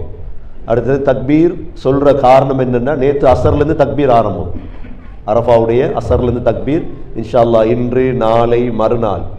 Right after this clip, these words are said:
பிறை பதிமூணு அசர் வரையும் தக்பீர். ஒவ்வொரு தக்பீர் சொல்லும் பொழுதும் அல்லாஹ் சொல்றான், "அவுஜப், வாஜிபாகி விட்டது." என்ன? சொர்க்கம் வாஜிபாகிட்டு. லேசானதல்ல தக்பீர். ஹஜ்ஜில உள்ளவங்க தல்பியா, நாங்க தக்பீர்.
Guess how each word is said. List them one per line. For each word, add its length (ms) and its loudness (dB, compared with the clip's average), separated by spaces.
பிறை 200 2
பதிமூணு 680 0
அசர் 240 0
வரையும் 260 2
தக்பீர். 540 -2
ஒவ்வொரு 440 4
தக்பீர் 400 2
சொல்லும் 380 0
பொழுதும் 460 2
அல்லாஹ் 440 2
சொல்றான், 380 0
"அவுஜப், 520 2
வாஜிபாகி 580 4
விட்டது." 400 -6
என்ன? 240 -2
சொர்க்கம் 440 0
வாஜிபாகிட்டு. 680 0
லேசானதல்ல 600 2
தக்பீர். 440 -2
ஹஜ்ஜில 340 0
உள்ளவங்க 360 4
தல்பியா, 360 2
நாங்க 160 2
தக்பீர். 340 -4